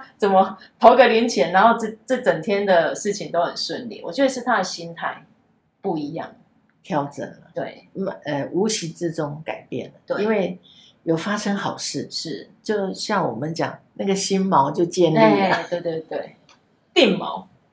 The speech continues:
Speaker 2: <laughs> 对，那个心锚就建立了。哎，做善事有善的回报。
Speaker 1: 所以我改天决定遇到他的时候，也顺便摆个箱子在旁边。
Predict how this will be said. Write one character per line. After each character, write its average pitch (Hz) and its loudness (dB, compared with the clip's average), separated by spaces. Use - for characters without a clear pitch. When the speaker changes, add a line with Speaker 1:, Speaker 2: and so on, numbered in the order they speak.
Speaker 2:
<laughs> - 0
对， 196 4
那 269 4
个 233 4
心 - 2
锚 180 8
就 196 8
建 185 2
立 180 0
了。 151 2
哎， 262 4
做 233 8
善 208 6
事 208 0
有 165 4
善 180 6
的 147 -2
回 131 -4
报。 131 0
Speaker 1:
所 262 12
以 - 12
我 - 10
改 185 8
天 220 2
决 208 2
定 208 0
遇 202 4
到 196 6
他 190 4
的 190 6
时 180 -2
候， 185 6
也 185 -2
顺 240 -4
便 233 4
摆 226 6
个 185 4
箱 202 8
子 202 10
在 285 12
旁 320 10
边。 - -2